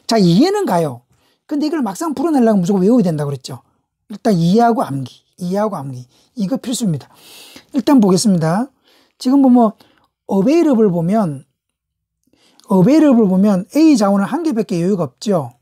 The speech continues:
B 자원도 한 개밖에 여유가 없어요. 근데 프로세스 일 번이 가능하냐 안 하냐를 보려고 그러면 두 개를 다 비교해 봐야 되거든요. 프로세스 일 번은 한 개를 앞으로 최대 요청할 수 있고,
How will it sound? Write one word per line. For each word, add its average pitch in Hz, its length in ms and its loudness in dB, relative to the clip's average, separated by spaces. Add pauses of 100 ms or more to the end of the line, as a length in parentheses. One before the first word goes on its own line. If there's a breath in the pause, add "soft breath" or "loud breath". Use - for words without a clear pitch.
(1000)
B 320 180 4
자원도 226 320 4
한 269 160 0
개밖에 233 360 0
여유가 196 240 2
없어요. 175 540 -2 (1300)
근데 247 500 4 (1000)
프로세스 320 460 0
일 262 160 2
번이 285 200 4
가능하냐 208 540 0
안 175 80 -2
하냐를 196 300 -2
보려고 180 320 -4
그러면 175 300 -4
두 - 120 -20
개를 285 240 -2
다 - 160 -10
비교해 202 260 0
봐야 226 140 2
되거든요. 156 480 -6 (720)
프로세스 294 420 2
일 254 140 4
번은 262 420 2 (340)
한 339 280 -6
개를 277 440 0 (1120)
앞으로 214 240 -2
최대 214 220 2
요청할 214 340 0
수 190 100 -8
있고, 208 420 -6